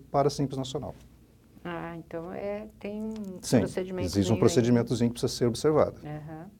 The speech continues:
Speaker 2: Gilvan Lacerda, via Facebook, pergunta o seguinte: "Por que o corretor habilitado não pode fazer a papelada para a transação imobiliária perante instituições como a Caixa, por exemplo?"
Speaker 1: Olha,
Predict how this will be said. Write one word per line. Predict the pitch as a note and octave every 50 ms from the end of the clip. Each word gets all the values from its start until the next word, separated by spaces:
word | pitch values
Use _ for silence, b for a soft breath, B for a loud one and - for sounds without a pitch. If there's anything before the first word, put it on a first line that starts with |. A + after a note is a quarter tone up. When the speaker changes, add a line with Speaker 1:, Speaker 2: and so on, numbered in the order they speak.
| _ b b b b b b b b b b - _
Speaker 2:
Gilvan | F3 G#3 C#4+ E4+ E4+ C#4+ B3+ B3+ C#4+ D#4+ E4+
Lacerda, | D#4+ D#4+ D#4+ - - - A#3+ A3 A3+ A3+ A3+ A#3 A#3 A#3
via | A3+ A3 A3 A3 A3
Facebook, | - - G3+ G#3 G#3 - - F#3 F3+ F#3 F#3+ G3 G#3 G#3+ -
pergunta | - G#3+ G#3 G3+ G3+ G#3 G3+ -
o | -
seguinte: | - A#3 - E3+ - - - - - -
"Por | A4 B4 B4
que | - A#4+
o | A4+
corretor | - - C#4+ A3 A#3 A3 A3 - G#3+ G3 F#3
habilitado | E3+ F3 F3 F3 D#3+ D#3 - - A#3 A3 G3 F#3 E3 E3 E3+
não | G3+ A3 A#3 C#4 E4 F#4
pode | F4+ - - A3 A3 G#3+ G#3+ G#3+
fazer | - - G3+ G3 G3 F#3+ F#3+ F#3+ G3 G3 G3 -
a | G3
papelada | F#3+ - - G#3+ G#3+ - F#3+ F#3 F#3+ G3+ G3 F#3+ F#3 F#3
para | - G3+ F#3+
a | F#3+
transação | F#3+ G3 G3 G3 G3 F#3+ F#3+ F#3+ - G3+ F#3
imobiliária | F3+ F3+ F3 F3 F#3 F#3 G3+ G#3+ G3+ G3
perante | F#3+ G3 - G#3+ G3+ G3+ A3 A3+ B3 B3 - - b b b b b b -
instituições | G#3 G#3 - - G#3+ - A3+ G#3+ A3 - G#3 G3+ G3+
como | G3 - F#3 F#3+
a | F#3+ F#3+
Caixa, | F#3+ - F3+ E3+ F#3 G3 G#3 G#3 G3+ F#3+ F#3 F#3 - -
por | - - F#3+ F#3
exemplo?" | F3+ F3 F3+ - - - - - - - - b b b b b b b b b b b b - - - -
Speaker 1:
Olha, | - A#2+ A2 G#2+ G#2+ A2 A2 -